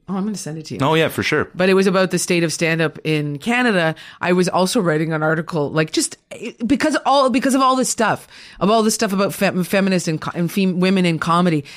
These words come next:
Speaker 1: And it was just like, 'cause one time on stage, I was just like, "You know, I used to be a feminist and now I don't give a shit." This is sort of my experience with feminism, was that my, I did my undergrad in, like, history and political science,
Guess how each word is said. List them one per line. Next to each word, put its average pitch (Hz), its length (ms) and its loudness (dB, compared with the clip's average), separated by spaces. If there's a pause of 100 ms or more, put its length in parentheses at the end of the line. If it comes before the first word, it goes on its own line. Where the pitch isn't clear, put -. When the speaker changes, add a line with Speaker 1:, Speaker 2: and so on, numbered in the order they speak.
(180)
Speaker 1:
And 180 160 0
it - 20 2
was 180 180 2
just 190 200 0
like, 185 180 0
'cause 170 180 -4
one 185 140 0
time 208 180 2
on 180 140 2
stage, 165 340 -2
I 156 100 2
was 156 120 -2
just 156 220 -2
like, 151 180 -2
"You 170 60 0
know, 165 120 -2
I 135 100 0
used 160 280 0
to 196 80 2
be 165 160 2
a 151 40 -2
feminist 170 640 -2 (260)
and 165 120 0
now 151 140 2
I 156 80 2
don't 139 100 -2
give 135 160 -4
a 110 60 -8
shit." 113 280 -6 (640)
This 247 220 0
is 269 100 2
sort 269 140 2
of 208 100 2
my 180 160 4
experience 175 420 0
with 147 120 -4
feminism, 143 540 -2
was 147 160 -2
that 147 220 -2 (380)
my, 196 340 0
I 175 120 0
did 208 160 2
my 214 100 2
undergrad 160 480 2
in, 156 140 0
like, 151 160 -4
history 160 340 -2
and 156 80 -2
political 156 320 -2
science, 131 480 -4